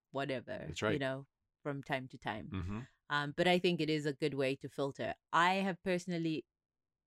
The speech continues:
Speaker 1: ninety percent given up on Twitter. It's a lot. But
Speaker 2: You're
Speaker 1: thanks for the tip, Seth.
Speaker 2: you're
Speaker 1: If I
Speaker 2: ninety percent
Speaker 1: ever go back to Twitter, then I will use lists.
Speaker 2: You're ninety percent done with Twitter?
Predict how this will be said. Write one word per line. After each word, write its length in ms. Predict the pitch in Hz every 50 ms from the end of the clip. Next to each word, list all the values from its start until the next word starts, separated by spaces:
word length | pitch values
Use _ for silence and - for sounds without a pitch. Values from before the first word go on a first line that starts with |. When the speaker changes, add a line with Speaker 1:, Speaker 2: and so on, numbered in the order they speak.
| _ _ _ -
Speaker 1:
ninety 460 | 147 151 147 147 151 156 156 - 160
percent 500 | 151 - 160 151 - 160 151 147 147 151 - _ _ _ -
given 200 | 156 151 160 156
up 100 | 156 - -
on 120 | 170 165
Twitter. 440 | - - 170 165 - 180 185 190 190 - _ _ _ -
It's 160 | - _ -
a 40 | 139
lot. 200 | 139 127 - - _ _ -
But 100 | 165 - -
Speaker 2:
You're 60 | 233 233
Speaker 1:
thanks 140 | 240 -
for 80 | - 247
the 100 | 214 226
tip, 200 | - - 226 170 -
Seth. 220 | - 151 170 196 - _ _ -
Speaker 2:
you're 100 | 196 -
Speaker 1:
If 40 | -
I 40 | -
Speaker 2:
ninety 120 | 196 196
percent 260 | 185 175 175 - - _ _ _ _ _ -
Speaker 1:
ever 260 | 175 165 160 175 165
go 180 | 151 - 160 151
back 260 | 139 147 131 135 -
to 80 | - 147
Twitter, 540 | - - - 139 - - - 87 - - 151 - _
then 280 | - 147 139 139 143 135 _ _ - -
I 60 | 143 143
will 200 | 143 143 139 139
use 240 | 143 139 135 131 - -
lists. 440 | 127 131 135 _ _ _ _ _ -
Speaker 2:
You're 100 | 98 101
ninety 240 | 95 92 90 90 90
percent 340 | 87 95 92 87 90 87 87
done 140 | 90 92 92
with 160 | 90 - _
Twitter? 260 | - 98 95 95 95